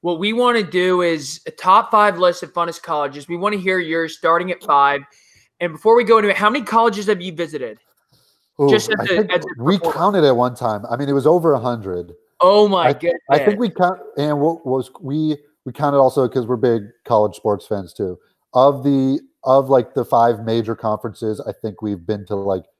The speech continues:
Speaker 2: sixty percent of those schools.
Speaker 1: No
Speaker 2: So that,
Speaker 1: way.
Speaker 2: yeah.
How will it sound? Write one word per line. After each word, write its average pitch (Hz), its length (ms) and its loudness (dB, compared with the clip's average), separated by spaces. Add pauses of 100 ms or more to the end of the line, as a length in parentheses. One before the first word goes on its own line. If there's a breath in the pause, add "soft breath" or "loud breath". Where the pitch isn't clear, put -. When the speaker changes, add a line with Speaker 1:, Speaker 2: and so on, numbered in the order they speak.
Speaker 2:
sixty - 420 -6
percent 107 320 -4
of 95 80 -4
those 95 200 0
schools. 143 400 -8 (120)
Speaker 1:
No 202 420 0
Speaker 2:
So 120 120 2
that, 120 180 4
Speaker 1:
way. 120 60 2
Speaker 2:
yeah. 95 220 2